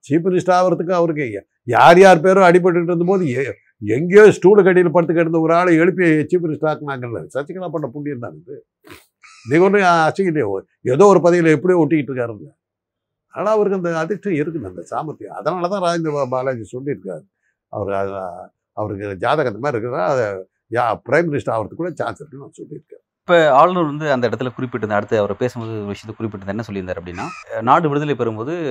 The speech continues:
Speaker 2: வெள்ளைக்காரங்கிறது போகும்போது முழுமையா அவங்க போயில்ல, அதாவது, அதனால வந்து மகாத்மா காந்தி ரொம்ப சோகமா இருந்தாரு. ஏன் சோகமா இருந்தாருன்னா, "வெள்ளைக்காரங்க இங்கிருந்து போறாங்க, ஆனா முழுமையா போகாம அவங்களால ஏற்பட்ட தாக்கங்கள் இங்க அப்படி நிறைஞ்சிருக்கு"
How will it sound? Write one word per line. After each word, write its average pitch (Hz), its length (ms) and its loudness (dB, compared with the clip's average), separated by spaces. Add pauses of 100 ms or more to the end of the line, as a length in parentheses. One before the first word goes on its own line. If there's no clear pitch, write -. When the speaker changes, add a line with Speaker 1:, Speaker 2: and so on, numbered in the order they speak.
Speaker 2:
வெள்ளைக்காரங்கிறது 127 720 -4 (180)
போகும்போது 120 380 -4 (520)
முழுமையா 208 280 2
அவங்க 123 360 -2
போயில்ல, 107 320 -2 (380)
அதாவது, 113 220 0
அதனால 143 280 2
வந்து 143 500 -4
மகாத்மா 131 280 -2
காந்தி 117 200 -4
ரொம்ப 120 240 -6
சோகமா 123 300 0
இருந்தாரு. 101 200 -4
ஏன் 117 240 -4
சோகமா 117 220 -4
இருந்தாருன்னா, 98 400 -6 (460)
"வெள்ளைக்காரங்க 156 340 0
இங்கிருந்து 123 180 -4
போறாங்க, 110 260 -2
ஆனா 127 140 -6
முழுமையா 143 320 -2
போகாம 127 400 -2
அவங்களால 147 200 2
ஏற்பட்ட 123 280 -4
தாக்கங்கள் 143 420 0
இங்க 113 140 -2
அப்படி 113 180 -2
நிறைஞ்சிருக்கு" 104 540 -4